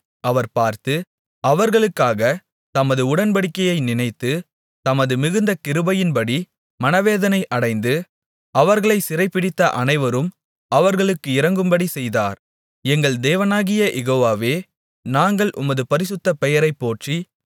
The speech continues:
உம்மை துதிக்கிறதில் மேன்மை பாராட்டும்படி எங்களைக் காப்பாற்றி, எங்களை தேசங்களிலிருந்து சேர்த்தருளும்.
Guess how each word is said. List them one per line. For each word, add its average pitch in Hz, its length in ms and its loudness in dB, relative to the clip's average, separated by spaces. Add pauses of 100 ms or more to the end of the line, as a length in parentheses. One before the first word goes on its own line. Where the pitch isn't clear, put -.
(120)
உம்மை 151 280 0 (100)
துதிக்கிறதில் 156 600 -2 (340)
மேன்மை 202 400 0 (140)
பாராட்டும்படி 143 800 0 (280)
எங்களைக் 131 460 0
காப்பாற்றி, 139 680 -2 (380)
எங்களை 139 420 0
தேசங்களிலிருந்து 147 960 -2 (420)
சேர்த்தருளும். 131 640 -2